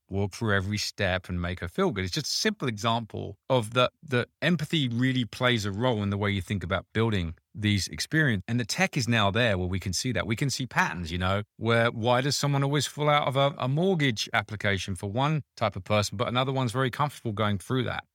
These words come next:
So that's kind of where the technology, and it's really sort of saying, you know, put the person first in everything you do in the design. It's funny, you know, there's a lot of discussion about design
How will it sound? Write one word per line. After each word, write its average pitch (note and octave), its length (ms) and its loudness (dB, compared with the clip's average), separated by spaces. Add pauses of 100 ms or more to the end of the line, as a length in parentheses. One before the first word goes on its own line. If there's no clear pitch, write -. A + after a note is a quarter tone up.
(180)
So B2+ 120 -6
that's E3 280 4
kind D3 260 2
of A2 140 -2
where A#2 160 2
the G#2 80 -2
technology, F2+ 640 -4
and G#2+ 420 0
it's C#3+ 200 -4
really A3+ 220 2
sort E3+ 220 0
of C3+ 80 0
saying, A#2+ 420 2 (120)
you B2+ 120 0
know, G2+ 260 2 (120)
put - 160 -2
the A#2+ 80 -8
person F#2+ 400 -2
first E2+ 380 -6
in F2 80 -2
everything E2+ 320 -6
you D#2+ 60 -8
do E2 100 -2
in D#2+ 80 -2
the D2+ 40 -4
design. E2+ 520 -6
It's A#2+ 140 -6
funny, C#3 500 2
you B2+ 100 -2
know, B2+ 80 4
there's A2+ 80 2
a B2 60 0
lot D3 120 2
of B2+ 60 -2
discussion B2 400 2
about G#2 220 2
design G2+ 500 2